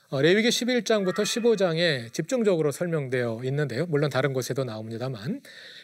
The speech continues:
이스라엘이 거룩한 백성으로서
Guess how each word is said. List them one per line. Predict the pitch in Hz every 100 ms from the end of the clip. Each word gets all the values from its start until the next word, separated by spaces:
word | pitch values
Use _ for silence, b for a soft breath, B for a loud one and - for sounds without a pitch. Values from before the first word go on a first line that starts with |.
| -
이스라엘이 | 165 - 226 220 208 240
거룩한 | - 160 185 208 214
백성으로서 | 170 165 180 170 151 143 127 - 117 123 240